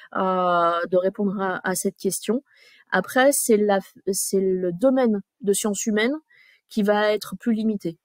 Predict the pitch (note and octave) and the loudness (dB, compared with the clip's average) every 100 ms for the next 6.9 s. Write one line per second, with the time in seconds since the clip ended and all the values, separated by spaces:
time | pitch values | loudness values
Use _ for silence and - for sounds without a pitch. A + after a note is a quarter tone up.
0 | _ G3+ F#3 G3 F#3+ C4 C4+ - G3 G3 | _ -2 2 0 2 0 -2 -6 -6 -6
1 | - G#3 G#3+ G3 - A3 A3 A3 G3 B3+ | -2 0 2 0 0 0 2 0 -2 -4
2 | - _ _ _ _ _ - - - F#3+ | -6 _ _ _ _ _ -14 -12 -2 -2
3 | - G3+ G3 G3+ - B3 B3+ C4 G#3 F#3 | -2 -2 0 0 -2 -2 -2 0 -2 -2
4 | G3+ G3+ G#3 - C4 C4 C4 A#3 G#3+ G#3 | -2 -2 -6 -2 -2 -2 -2 -2 0 -4
5 | - G#3 A3 G#3 - G#3+ A#3 - F#3+ G3+ | -6 -4 -2 -2 -4 -6 -6 -8 -4 -4
6 | F#3+ - F#3+ F3+ F#3+ F#3 A3 G#3+ F3+ | -4 -6 -6 -4 -4 -2 0 2 0